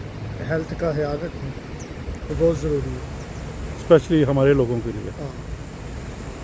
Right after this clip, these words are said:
Speaker 2: So before, before it's too late, तो आएँ और साथ में हम लोग चलते हैं। Thank you very much,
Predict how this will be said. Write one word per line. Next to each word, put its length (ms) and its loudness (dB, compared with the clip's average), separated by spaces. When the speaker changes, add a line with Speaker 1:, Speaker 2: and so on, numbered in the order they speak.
Speaker 2:
So 360 10
before, 440 10
before 240 6
it's 140 -2
too 140 4
late, 180 10
तो 300 6
आएँ 280 8
और 220 6
साथ 300 6
में 140 6
हम 140 4
लोग 140 4
चलते 340 2
हैं। 260 -6
Thank 220 6
you 80 10
very 240 10
much, 160 6